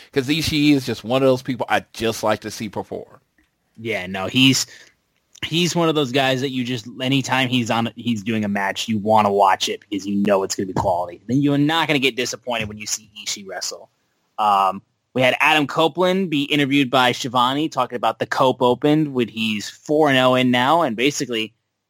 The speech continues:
Speaker 2: as far as top contenders are conter-, concerned, you know,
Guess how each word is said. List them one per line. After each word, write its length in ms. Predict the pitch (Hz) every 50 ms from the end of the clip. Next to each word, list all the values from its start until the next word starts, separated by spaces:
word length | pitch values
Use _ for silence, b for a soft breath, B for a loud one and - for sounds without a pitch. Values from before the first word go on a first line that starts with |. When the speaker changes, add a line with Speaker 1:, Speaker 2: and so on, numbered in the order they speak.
| _ _
Speaker 2:
as 60 | - -
far 280 | - 208 233 269 269
as 120 | 240 - -
top 240 | - 214 220 214
contenders 460 | - 165 127 - 180 247 285 339 247 175
are 80 | 151
conter-, 480 | 107 139 123 113 - - 113 113 113 - - 120 117 _ _ _ _
concerned, 460 | - 127 117 - 123 120 131 139 127
you 100 | 127 123
know, 320 | 117 117 117 120 120 117